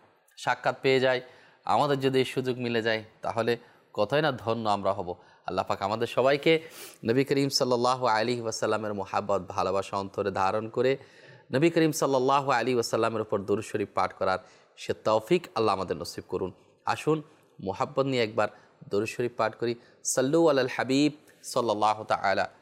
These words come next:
আলা মুহাম্মদ সাল্লাল্লাহু তাআলা আলাইহি ওয়াসাল্লাম। আমি আপনাদেরকে শোনাবো আজকে হযরতে সাইয়্যিদাতুনা মা ফাতেমা রাদিয়াল্লাহু তাআলা আনহা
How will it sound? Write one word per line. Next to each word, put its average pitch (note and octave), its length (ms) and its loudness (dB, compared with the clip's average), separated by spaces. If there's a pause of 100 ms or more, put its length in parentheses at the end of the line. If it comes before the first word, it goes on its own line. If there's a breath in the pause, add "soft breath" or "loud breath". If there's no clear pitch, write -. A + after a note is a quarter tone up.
(100)
আলা G2 280 2
মুহাম্মদ A#2+ 440 -2 (320 soft breath)
সাল্লাল্লাহু F#2+ 600 0
তাআলা G2 480 -2
আলাইহি E2+ 320 -10
ওয়াসাল্লাম। F2+ 400 -10 (120)
আমি G#2 260 -4
আপনাদেরকে G2 500 -6
শোনাবো D#3+ 340 0
আজকে F3 540 2 (340 loud breath)
হযরতে C#3 420 2
সাইয়্যিদাতুনা C3 920 2 (1000 soft breath)
মা E3 340 4
ফাতেমা D#3+ 640 4
রাদিয়াল্লাহু C#3 680 2
তাআলা A#2+ 540 4
আনহা A2 580 2